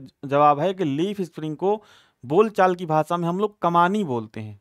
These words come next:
लेकिन भाई आपसे कमानी नहीं पूछेगा, आपसे लीफ स्प्रिंग ही पूछेगा, लीफ पत-, स्प्रिंग पूछेगा, पत्ती स्प्रिंग पूछेगा, यही आपसे पूछेगा। बिल्कुल भाई, करवा देंगे, बिल्कुल भाई, करवा देंगे। चलिए, चलिए, आज के,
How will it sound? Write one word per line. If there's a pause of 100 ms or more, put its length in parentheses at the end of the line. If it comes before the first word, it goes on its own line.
लेकिन
भाई
आपसे
कमानी
नहीं
पूछेगा, (340)
आपसे
लीफ
स्प्रिंग
ही
पूछेगा,
लीफ (100)
पत-, (500)
स्प्रिंग
पूछेगा,
पत्ती
स्प्रिंग
पूछेगा,
यही
आपसे
पूछेगा। (500)
बिल्कुल
भाई,
करवा
देंगे,
बिल्कुल
भाई,
करवा
देंगे। (360)
चलिए,
चलिए,
आज
के,